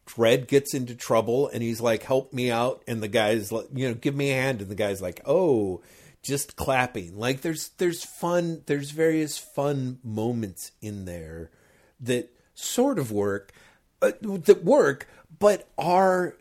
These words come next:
entirely secondary to what was happening with, um, Magruder and Dredd up to that point, which is essentially that you see that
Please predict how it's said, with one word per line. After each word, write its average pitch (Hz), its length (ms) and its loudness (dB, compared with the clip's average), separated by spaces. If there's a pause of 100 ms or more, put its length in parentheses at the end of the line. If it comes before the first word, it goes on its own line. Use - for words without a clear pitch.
entirely 190 800 2
secondary 104 720 0
to - 240 -12
what 151 380 -2
was 147 220 0
happening 104 720 -4 (360)
with, 101 640 0 (460)
um, 104 560 -2
Magruder 110 600 0
and 120 120 -4
Dredd 175 300 2
up - 160 -10
to 92 120 -12
that 80 200 -14
point, 82 300 -14 (320)
which 160 280 2
is 190 340 -2 (100)
essentially 185 1120 -2 (100)
that 165 220 -6
you 151 300 -10
see 156 880 -4
that 117 360 0